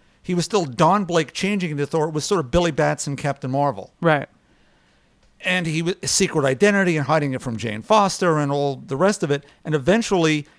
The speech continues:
Speaker 1: Don was starting to get messages from Odin.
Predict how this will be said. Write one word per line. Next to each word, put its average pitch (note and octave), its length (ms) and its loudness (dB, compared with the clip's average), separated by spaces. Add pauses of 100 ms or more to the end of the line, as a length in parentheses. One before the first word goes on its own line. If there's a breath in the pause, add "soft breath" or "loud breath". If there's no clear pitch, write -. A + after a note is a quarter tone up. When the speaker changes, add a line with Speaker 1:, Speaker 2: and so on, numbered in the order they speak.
(1120 soft breath)
Speaker 1:
Don F#3+ 340 4
was D#3 120 -2
starting F3+ 200 2
to E3 60 -4
get D#3 180 -6
messages C3 600 0
from C#3 260 -6
Odin. C#3 380 -2